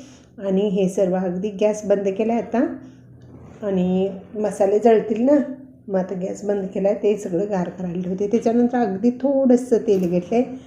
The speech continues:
त्यात लसणाच्या आठ दहा पाकळ्या घातल्या आहेत, त्या थोड्याशा फिरवून घेते. त्याच्यानंतर खोबऱ्याचा किस घालायचा आहे आपल्याला, वाळलेल्या खोबऱ्याचा, आणि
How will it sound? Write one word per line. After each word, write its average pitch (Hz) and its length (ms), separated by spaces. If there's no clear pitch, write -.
त्यात 196 160
लसणाच्या 208 560
आठ 185 100
दहा 180 220
पाकळ्या 202 440
घातल्या 196 320
आहेत, 190 120
त्या 202 80
थोड्याशा 254 540
फिरवून 240 380
घेते. 226 320
त्याच्यानंतर 220 500
खोबऱ्याचा 202 480
किस 254 300
घालायचा 214 400
आहे 196 80
आपल्याला, 190 340
वाळलेल्या 185 440
खोबऱ्याचा, 190 400
आणि 180 160